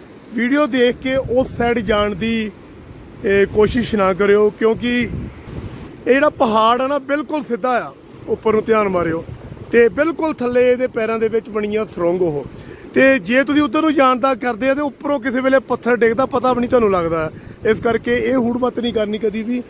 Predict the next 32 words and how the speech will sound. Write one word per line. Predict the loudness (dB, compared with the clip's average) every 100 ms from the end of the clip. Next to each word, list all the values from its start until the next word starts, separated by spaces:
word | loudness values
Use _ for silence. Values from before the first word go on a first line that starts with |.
| -18 -14 0
ਤੇ | 2 2
ਜੇ | 0 -2
ਵੀਡੀਓ | -2 -2 -4
ਦੇਖ, | -4 -8
ਬਣਾਉਣੀ | -4 -2 0 0
ਵੀ | 2
ਆ, | 0
ਦੂਰੋਂ | 0 0 2 4
ਖੜੇ | 4 4
ਹੋ |
ਕੇ | 2
ਤੁਸੀਂ | 0 -6
ਸੜਕ | -6 -4
ਦੇ | -2
ਵਾਲੀ | -4
ਸਾਈਡ | -2 -6 -4
ਤੋਂ | -6
ਬਣਾ | -4 -6
ਸਕਦੇ | -6 -6 -6
ਆ, | -8 -10 -18 -16 -6
ਤੇ |
ਬਾਕੀ | 0 0 0
ਤੁਸੀਂ | 0
ਉਹਨੂੰ | 0 2 0 -4 -14 -20 -20 -20 -8 4
ਹੋਰ | 4
ਕਲੋਜ਼ | 4 0 2 0
ਕਰ | -2 -4
ਸਕਦੇ | -4 -6 -4 -4
ਆ |
ਨਾ। | -4 -6 -12 -20 -20 -20 -20 -20 -20 -20 -20 -18 -18 -18 -16 -16 -16 -14 -14 -14 -14 -14 -14 -8
ਉਹ | -2 0
ਦੇਖੋ, | 0 -4